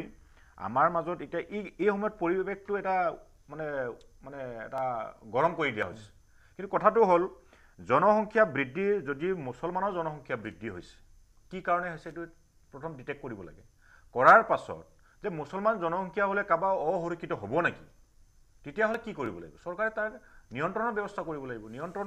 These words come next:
কৰাৰ লগে লগে আমি, আমাৰ মূল কথাটো কি, সন্দেহজনক নাগৰিক আহি অসমত বহুত মুছলমান জনসংখ্যা বৃদ্ধি হৈছে, সেইটো হয়। আৰু অকল মুছলমান অহা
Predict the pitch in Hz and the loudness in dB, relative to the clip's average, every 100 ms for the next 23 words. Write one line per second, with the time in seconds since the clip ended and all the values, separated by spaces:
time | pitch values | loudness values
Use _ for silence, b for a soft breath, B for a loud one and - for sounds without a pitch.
0 | 190 160 170 151 143 123 117 - - b | 2 4 4 0 -4 -4 -8 -10 -16 b
1 | b 123 123 139 220 - 170 196 170 208 | b -6 -4 -2 -2 0 4 4 4 2
2 | 214 202 196 131 131 151 180 196 202 151 | 2 0 0 -2 0 0 2 0 2 2
3 | 156 190 175 175 165 - 170 208 147 143 | 2 2 2 2 -2 -4 -10 -8 -8 -10
4 | 175 139 147 165 175 - b b b 147 | -12 -12 -10 -10 -12 -20 b b b -10
5 | 160 151 170 135 135 170 160 170 165 226 | -8 -8 -8 -8 -6 -6 -4 -8 -6 -4
6 | 170 - - b b 143 175 214 208 185 | -4 -6 -16 b b -2 2 2 2 -4
7 | 226 240 240 | -2 2 4